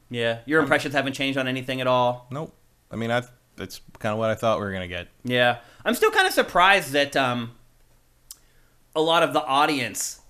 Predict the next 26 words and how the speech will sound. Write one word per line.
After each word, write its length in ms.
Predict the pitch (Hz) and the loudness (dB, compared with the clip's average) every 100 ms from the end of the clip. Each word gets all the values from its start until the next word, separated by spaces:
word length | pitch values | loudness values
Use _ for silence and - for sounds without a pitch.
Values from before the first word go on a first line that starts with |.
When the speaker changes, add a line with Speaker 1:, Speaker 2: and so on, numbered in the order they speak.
| _ _ _ _ | _ _ _ _
Speaker 1:
thought 160 | 160 151 | 2 2
it 60 | 135 | 0
was 120 | 120 | -4
worse 360 | 120 147 147 - | 0 2 0 -2
than 340 | 131 117 113 | -2 -2 -4
we 240 | 120 127 | -4 -4
did. 260 | 127 104 92 | -4 -6 -2
'Cause 100 | 220 | 0
I 80 | 311 | 2
thought, 240 | 349 285 | 0 -2
even 240 | 254 269 262 | -2 -2 -2
in 200 | 202 175 | -4 0
hindsight 460 | 175 202 196 156 | 0 2 0 0
now, 180 | 143 156 | 2 2
I'm 80 | 151 | 2
like, 180 | 151 381 | -2 -2
"Actually, 260 | 381 330 | -4 -2
that 140 | 277 320 | -4 -2
may, 220 | 294 285 | -6 -6
maybe 300 | 220 285 349 | -6 -6 -2
a 60 | 175 | -2
B 260 | 123 160 151 | -2 -4 -2
minus 320 | 139 165 143 | -2 -2 -4
was 120 | 127 | -6
a 40 | |
little 600 | 135 143 165 180 156 - | -4 0 0 2 0 -2